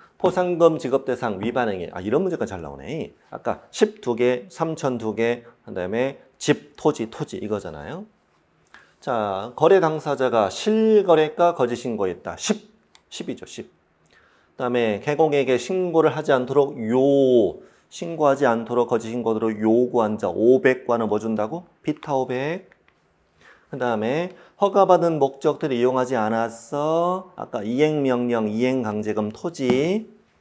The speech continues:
그다음에 실거래가 거짓 신고도록 조장 방조 오백은 뭐? 비타 오백. 이렇게 풀면 됩니다. 자, 작년 문제는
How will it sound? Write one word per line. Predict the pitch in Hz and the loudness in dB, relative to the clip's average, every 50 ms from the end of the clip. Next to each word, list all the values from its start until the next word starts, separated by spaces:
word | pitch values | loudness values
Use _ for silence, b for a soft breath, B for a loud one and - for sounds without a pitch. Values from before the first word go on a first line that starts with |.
| _ _ _ | _ _ _
그다음에 | 131 - 117 113 110 117 131 139 147 156 | -8 -4 -2 0 0 2 0 0 0 -2
실거래가 | 156 - 190 190 185 175 170 156 151 147 139 - 151 147 135 | -4 -2 0 2 2 4 4 4 4 2 2 0 -2 -2 0
거짓 | - 123 120 127 | -2 -2 -2 -2
신고도록 | 120 139 135 127 123 123 123 123 120 127 131 147 - | -4 -4 -4 2 2 4 4 4 4 2 0 -2 -8
조장 | - - - 127 123 131 127 127 135 131 131 135 131 | -4 2 6 8 8 8 6 4 2 0 0 -2 -4
방조 | 113 113 110 113 117 110 120 | -4 -2 -2 -2 -2 -2 -2
오백은 | 98 - 101 107 127 135 135 - 135 127 127 120 127 123 117 110 | -2 0 0 0 2 2 2 2 2 2 2 2 2 0 2 2
뭐? | 120 143 180 214 214 B B B B B _ _ _ _ | 4 4 2 2 -2 B B B B B _ _ _ _
비타 | - 131 - - - 120 104 | -12 -12 -12 -8 -4 -2 0
오백. | 95 90 82 82 82 82 82 95 120 151 180 202 196 - _ _ _ _ _ - | 0 0 -2 -4 -4 -4 -4 -2 -2 -2 -4 -4 -6 -12 _ _ _ _ _ -16
이렇게 | - - 247 - - 175 160 147 131 123 113 107 107 - | -14 -14 -12 -10 -8 -8 -6 -8 -8 -10 -14 -18 -20 -16
풀면 | - 151 131 110 90 73 | -14 -12 -12 -12 -12 -14
됩니다. | - - - - - _ _ _ _ _ _ _ _ _ _ _ _ _ _ _ _ | -16 -20 -20 -20 -20 _ _ _ _ _ _ _ _ _ _ _ _ _ _ _ _
자, | _ - 110 | _ -16 -10
작년 | - - 175 202 202 202 180 139 | -4 -2 2 4 4 4 4 2
문제는 | 107 95 92 85 80 78 87 98 117 156 175 208 226 | 0 -4 -6 -8 -8 -10 -10 -8 -8 -8 -8 -10 -10